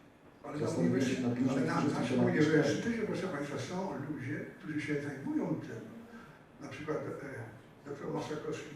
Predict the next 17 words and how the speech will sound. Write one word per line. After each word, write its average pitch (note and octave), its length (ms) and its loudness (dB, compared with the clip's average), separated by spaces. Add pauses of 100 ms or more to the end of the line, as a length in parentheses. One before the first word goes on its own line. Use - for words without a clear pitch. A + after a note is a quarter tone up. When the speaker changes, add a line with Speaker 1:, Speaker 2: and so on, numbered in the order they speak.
Speaker 1:
pisze - 160 -10 (100)
książki C#3+ 400 -10
o C#3 200 -6
historycznej C#3+ 680 -10 (160)
powieści B2 600 -10 (680)
gdańskiej C#3+ 680 -8 (500)
dziewiętnastego D3 600 -6 (140)
wieku, - 340 -12 (640)
opowiadając, C#3 680 -8 (520)
o - 80 -6
czym D3+ 180 -6
właściwie C3 380 -10 (400)
pisano D#3+ 380 -8 (100)
wtedy, - 380 -12 (220)
jakie A#2 260 -12
były, A#2 160 -12
e, A#2+ 60 -12